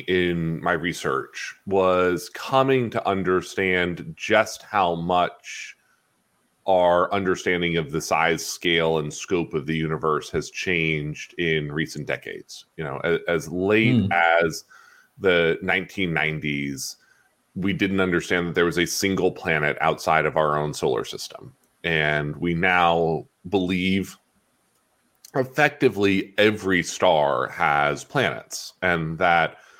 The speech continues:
Speaker 1: a large number, not necessarily a large percentage, but a large total number of those planets across the universe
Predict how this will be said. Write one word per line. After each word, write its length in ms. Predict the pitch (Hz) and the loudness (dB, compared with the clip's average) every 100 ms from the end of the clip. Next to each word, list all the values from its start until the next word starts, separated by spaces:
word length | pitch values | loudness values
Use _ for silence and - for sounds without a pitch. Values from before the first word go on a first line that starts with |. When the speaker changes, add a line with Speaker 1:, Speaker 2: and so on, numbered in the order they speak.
| _ _ | _ _
Speaker 1:
a 60 | 98 | 2
large 540 | 101 98 113 117 110 | 4 6 6 6 2
number, 260 | 180 175 117 | 0 4 4
not 180 | 160 180 | 4 2
necessarily 420 | 180 - 185 135 | 0 2 6 6
a 60 | |
large 260 | 120 117 104 | 6 4 2
percentage, 800 | - 101 - - - 85 80 - | -4 -4 0 -2 0 -2 -2 -2
but 100 | 104 | 0
a 60 | |
large 480 | 98 107 110 110 - | 2 4 4 2 -6
total 520 | - - 123 113 101 | -12 0 2 4 2
number 600 | 90 95 139 160 71 82 - - _ _ _ _ - | 0 0 0 0 -4 -4 -8 -16 _ _ _ _ 0
of 300 | 107 95 90 | 2 2 0
those 340 | 101 98 85 | 2 2 -2
planets 640 | - 104 85 82 87 - - | -6 -2 0 0 -2 -6 -6
across 500 | 92 - 82 82 - | -6 -2 0 0 -4
the 100 | 92 | -6
universe 720 | 95 123 120 87 85 87 - | -2 0 0 0 0 -2 -8